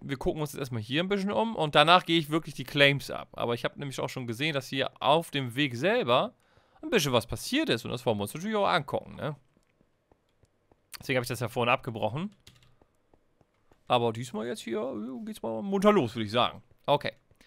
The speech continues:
Also, soweit, so gut. Hier geht's über die In-Progress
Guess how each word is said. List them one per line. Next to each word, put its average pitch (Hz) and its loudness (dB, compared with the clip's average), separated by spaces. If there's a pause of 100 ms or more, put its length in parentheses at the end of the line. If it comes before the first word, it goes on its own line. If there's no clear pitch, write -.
(480)
Also, 143 8
soweit, 156 6
so 160 -2
gut. 214 0
Hier 175 0
geht's 170 0
über 147 0
die 117 -2 (1200)
In-Progress 190 4